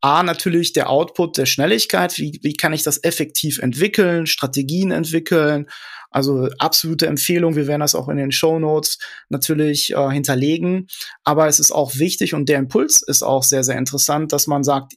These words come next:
ja, aber selbst wenn jetzt nach einer geraumen Zeit, ja, da netto K M H sich nicht viel getan hat, aber durch Technikverbesserung,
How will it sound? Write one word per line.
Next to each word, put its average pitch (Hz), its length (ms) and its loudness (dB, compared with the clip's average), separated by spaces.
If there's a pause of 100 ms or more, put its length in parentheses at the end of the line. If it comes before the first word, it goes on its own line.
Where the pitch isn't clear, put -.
ja, 165 340 2
aber 127 220 0
selbst 170 480 2
wenn 170 400 2
jetzt 160 240 2
nach 156 100 0
einer 147 200 0
geraumen 139 340 0
Zeit, 175 600 0 (120)
ja, 147 340 0 (440)
da 135 320 2
netto 160 420 2
K 160 240 0
M 151 160 -2
H 180 320 2
sich 147 240 -4
nicht 170 220 0
viel 277 260 2
getan 135 420 0
hat, 117 200 -4 (100)
aber 156 500 2
durch 143 240 0
Technikverbesserung, 135 1200 0